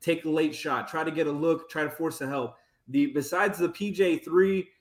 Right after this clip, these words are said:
some Jimmy bullshit and some Max bullshit, like, they didn't get good looks. Like, that, that they weren't taking good shots or taking contested. They, the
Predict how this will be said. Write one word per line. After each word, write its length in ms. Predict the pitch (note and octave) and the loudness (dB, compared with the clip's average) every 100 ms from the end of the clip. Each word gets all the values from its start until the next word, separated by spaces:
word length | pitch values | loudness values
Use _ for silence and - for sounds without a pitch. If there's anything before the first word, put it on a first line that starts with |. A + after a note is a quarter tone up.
| _ _ | _ _
some 220 | - B2+ | -6 -4
Jimmy 260 | A#2+ F#3 F3+ | 2 4 4
bullshit 580 | D3+ F3 E3+ F#3 F3 E3 | 2 0 2 0 0 0
and 100 | C3 | -4
some 100 | C#3+ | -2
Max 240 | F3 F#3+ D3 | 0 0 -2
bullshit, 560 | D#3 D3+ - C#3 C#3 - _ _ - | -2 -2 -2 -4 -4 -10 _ _ -4
like, 360 | C3+ C3+ A2+ | 0 0 0
they 140 | B2+ E3 | 0 4
didn't 220 | G3 F3 | 4 4
get 220 | F3 F3 C3 | 4 4 4
good 260 | G#3+ F#3+ | 4 4
looks. 460 | D#3 A#3+ D#3 - - | 2 2 2 -6 -12
Like, 300 | C3 C3+ A#2+ - _ _ _ _ _ _ | -6 -4 -4 -8 _ _ _ _ _ _
that, 360 | C#3+ D3 C#3 C3 | -2 0 -2 -4
that 460 | D3+ E3 D#3+ - C#3 | 0 0 0 -4 0
they 280 | D#3+ D#3 C3 C3 | 0 0 -6 -4
weren't 300 | D#3 G#3+ G3+ | 2 2 2
taking 300 | G3+ F#3+ D#3+ | 0 0 0
good 180 | E3+ F3 | 0 0
shots 360 | - D3 D3+ | 0 0 0
or 80 | B2+ | 0
taking 280 | B2 F3 F3 | -4 -6 -6
contested. 640 | E3+ C#3+ D#3 D3+ D#3 D3+ | -6 -6 -4 -6 -4 -2
They, 260 | B2 C#3 - | 2 0 0
the 180 | B2+ A#2 | -6 -6